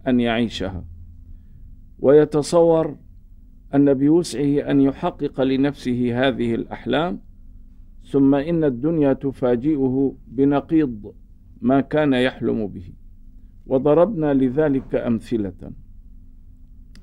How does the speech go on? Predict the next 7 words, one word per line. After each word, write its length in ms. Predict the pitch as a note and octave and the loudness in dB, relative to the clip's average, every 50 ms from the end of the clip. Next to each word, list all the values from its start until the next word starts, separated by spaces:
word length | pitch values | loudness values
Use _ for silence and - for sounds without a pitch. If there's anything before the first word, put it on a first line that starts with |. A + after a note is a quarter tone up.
| - - - - - - - - - - | -20 -20 -20 -20 -20 -20 -20 -20 -14 -2
كثيرون 580 | - C3+ B2+ - D#3+ D#3+ E3 - G#3 G#3 G3 E3+ | -2 -2 0 2 2 2 4 6 4 4 4 4
هم 360 | D#3+ D3+ D3+ E3 D#3 D3 - - | 4 4 4 4 2 0 -4 -2
الذين 680 | D3+ D3+ D3 C#3+ C#3+ C#3 C#3 E3+ F3+ E3+ E3 E3 D#3+ D3+ - - - | 0 2 2 2 2 0 0 -2 -2 -2 -2 -2 -4 -6 -8 -12 -6
يتعرضون 1000 | D#3 B2+ C3 - - B2+ B2 B2+ C#3+ C#3 C3 C#3 C#3+ C3 D3 E3+ F3+ D#3 C#3+ C#3 | -4 -4 -4 -2 -2 -2 0 0 -2 0 0 -2 -2 0 0 0 0 0 0 -2
بسبب 560 | B2 C3+ C3 - - D#3+ D3+ C#3+ C3+ B2 B2+ | -2 -2 -4 0 0 0 0 0 -2 -2 -2
هذا 340 | A#2+ A#2 B2+ D3+ E3+ D#3 D3+ | -4 -2 0 -2 2 2 0
التصادم 680 | C#3 - - C#3 B2+ - - C3+ C3+ A#2+ G#2+ G#2 F#2 | 0 0 -2 -4 -4 0 0 0 0 0 -2 -8 -10